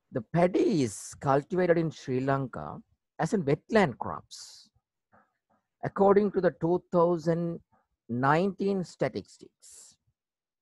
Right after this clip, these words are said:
the current rice cultivation extent is nearly about seven million, more than seven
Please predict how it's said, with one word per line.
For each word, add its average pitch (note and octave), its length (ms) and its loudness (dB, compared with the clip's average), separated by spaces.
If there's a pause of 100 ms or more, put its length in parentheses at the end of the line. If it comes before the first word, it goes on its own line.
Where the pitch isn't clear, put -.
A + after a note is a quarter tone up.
(260)
the A2 60 -14
current F#3+ 600 0 (320)
rice C#3 360 -2
cultivation C#3 920 -4 (240)
extent G#2+ 800 -4 (480)
is C3+ 140 -12
nearly D#3+ 260 2
about D3 400 6 (120)
seven E3 520 2
million, C#3 600 -2 (400)
more B2+ 100 0
than C#3 300 -2
seven E3 580 0